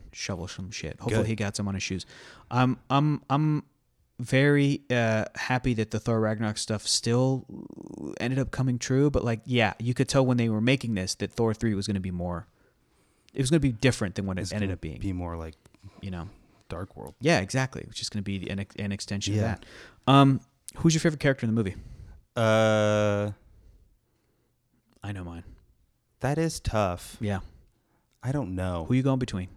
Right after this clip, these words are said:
Speaker 1: It's
Speaker 2: I
Speaker 1: not
Speaker 2: th-,
Speaker 1: Thor.
Speaker 2: it's not Thor, but
Speaker 1: Mm-hmm.
Speaker 2: I did love the one line where it's like, "You're at the gates of hell are screaming," or whatever.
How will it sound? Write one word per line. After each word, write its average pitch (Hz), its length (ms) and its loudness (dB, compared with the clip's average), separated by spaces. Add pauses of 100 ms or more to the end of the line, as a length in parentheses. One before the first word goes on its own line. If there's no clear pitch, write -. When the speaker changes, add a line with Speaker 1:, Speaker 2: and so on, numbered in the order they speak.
(120)
Speaker 1:
It's - 160 -2
Speaker 2:
I 151 40 4
Speaker 1:
not 139 100 2
Speaker 2:
th-, 107 80 -10
Speaker 1:
Thor. 110 340 2
Speaker 2:
it's 107 140 -4
not 120 220 2
Thor, 101 240 4
but 95 260 0
Speaker 1:
Mm-hmm. 98 140 2
Speaker 2:
I - 20 2
did 107 260 4
love 95 420 2
the 101 100 0
one 92 280 0
line 90 300 -2
where 101 100 -2
it's 87 140 -8
like, 87 180 -6 (800)
"You're 107 460 -4
at 107 160 -6
the 117 80 -4
gates 117 320 -4
of 107 140 -4
hell 98 360 -4
are 90 180 -4
screaming," 95 600 -6
or 90 40 -6
whatever. 87 320 -8